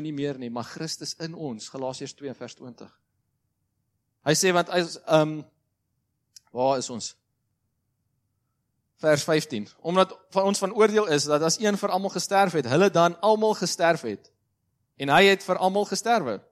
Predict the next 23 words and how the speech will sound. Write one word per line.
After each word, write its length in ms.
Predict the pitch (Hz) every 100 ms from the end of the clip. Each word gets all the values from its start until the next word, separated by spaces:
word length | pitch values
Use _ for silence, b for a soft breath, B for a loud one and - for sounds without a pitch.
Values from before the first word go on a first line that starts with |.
| -
sodat 440 | - 208 202 151
die 120 | 202
wat 180 | 226 202
lewe 460 | 160 208 214 147 147 b b b _ -
nie 240 | 175 277
meer 300 | 233 240 226
vir 160 | 220 214
hulle 120 | 208
self 320 | - 233 220
moet 160 | 208 170
lewe 240 | 180 180
nie, 80 | 165
maar 180 | 147 151
vir 140 | 165 147
hom 140 | 196
wat 140 | 185 -
vir 140 | 156
hulle 100 | 156
gesterf 460 | 147 - 185 185 139
het 140 | 123 143
en 140 | 135
opgewek 640 | 175 - 170 131 131 135 139
is. 240 | 120 -